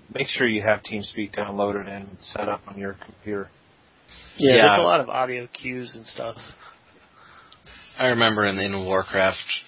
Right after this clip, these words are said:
Speaker 3: just a ridiculous amount of macros set up for each boss in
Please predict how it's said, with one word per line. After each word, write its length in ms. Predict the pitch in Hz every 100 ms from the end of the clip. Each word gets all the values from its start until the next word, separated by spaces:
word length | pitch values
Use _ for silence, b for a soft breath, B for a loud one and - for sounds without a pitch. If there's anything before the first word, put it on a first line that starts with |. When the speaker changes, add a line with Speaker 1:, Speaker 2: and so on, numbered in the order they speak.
| - - -
Speaker 3:
just 340 | - 101 -
a 80 | 104 95
ridiculous 600 | 98 98 92 101 98 -
amount 220 | 95 95
of 140 | 95 92
macros 480 | 92 92 90 90
set 200 | 90 92
up 120 | 87 82
for 100 | -
each 260 | 87 90 -
boss 360 | 87 87 - -
in 180 | 90